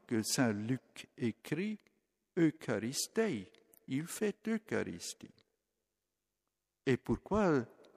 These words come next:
rend-il grâce ? Parce qu'il sait en quoi il a mis son assurance. Il a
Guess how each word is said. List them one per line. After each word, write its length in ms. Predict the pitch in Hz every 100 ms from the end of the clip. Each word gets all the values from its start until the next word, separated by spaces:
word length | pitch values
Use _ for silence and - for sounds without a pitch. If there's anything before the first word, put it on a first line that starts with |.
| -
rend-il 560 | 120 110 90 - 95 98
grâce ? 680 | 139 185 233 214 - - _ _ _ _ _ _ _ _ _ _ _ _ _ _ _ _ _ _ -
Parce 300 | 220 - -
qu'il 240 | 147 123
sait 440 | - - 240 277 269 - - _ _ _ _ _ _ _ _ _ _ _
en 220 | 151 131 123
quoi 380 | - 262 262 -
il 200 | 151 135
a 100 | 127
mis 200 | 131 120
son 300 | - 127 117
assurance. 880 | 104 - - 101 90 90 - - - _ _ _ _ _ _ _ _ _ _ -
Il 240 | 185 185
a 260 | 156 139